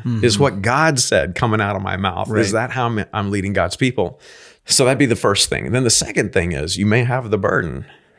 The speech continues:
Speaker 1: but you better know that you know that it's not your burden. It's the Lord's call in your
Speaker 2: Mm-hmm.
Speaker 1: life. Um, you'll hear guys say, "Man, if you can be anything else, be that," versus being a pastor or a missionary.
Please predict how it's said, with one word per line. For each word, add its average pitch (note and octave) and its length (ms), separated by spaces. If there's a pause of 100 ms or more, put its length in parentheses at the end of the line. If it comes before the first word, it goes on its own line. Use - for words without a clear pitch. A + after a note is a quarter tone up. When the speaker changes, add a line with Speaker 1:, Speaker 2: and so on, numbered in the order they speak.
(180)
Speaker 1:
but G2 240
you A#2 100
better G2+ 240
know F#2 260
that G2 160
you A2 160
know G2+ 440 (800)
that F#2 120
it's E2+ 160
not G#2 180
your A#2 180
burden. F#2+ 520 (180)
It's F#2 200
the F#2+ 100
Lord's F2 340
call C3 340
in A2 100
your G2 80
Speaker 2:
Mm-hmm. F#2 80
Speaker 1:
life. - 340 (360)
Um, E2+ 400 (580)
you'll A2+ 120
hear C3+ 200
guys G2 320
say, E2+ 380 (100)
"Man, F#2+ 160
if E2 60
you E2 60
can D#2+ 140
be F#2 120
anything F2 340
else, - 340
be E2+ 260
that," - 320 (800)
versus D#2 260
being - 200
a - 40
pastor - 400
or A#1 40
a C2 40
missionary. C2+ 540